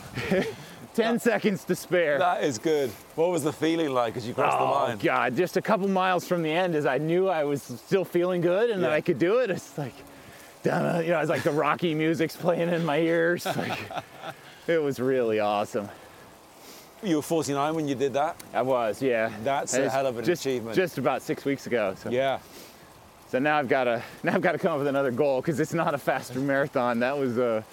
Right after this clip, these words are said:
Speaker 1: that's all I need. <laughs>
Speaker 2: A marathon time starting with a two is just, well, I'm, I'm in awe and I'm envious. I'm, I'm, I'm twenty-five minutes off that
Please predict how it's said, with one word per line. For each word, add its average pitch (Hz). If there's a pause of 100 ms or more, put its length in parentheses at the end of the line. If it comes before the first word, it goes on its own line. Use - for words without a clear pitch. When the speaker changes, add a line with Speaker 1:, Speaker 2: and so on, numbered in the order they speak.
(360)
Speaker 1:
that's 151
all 170
I 170
need. 160 (240)
<laughs> -
Speaker 2:
A 147
marathon 147 (120)
time 123
starting 131
with 123
a 117
two 127
is 107
just, - (960)
well, 139
I'm, 151
I'm 151
in 143
awe 147
and 127
I'm 135
envious. 127
I'm, 131
I'm, 135 (100)
I'm 135
twenty-five 120
minutes 117
off 107
that 120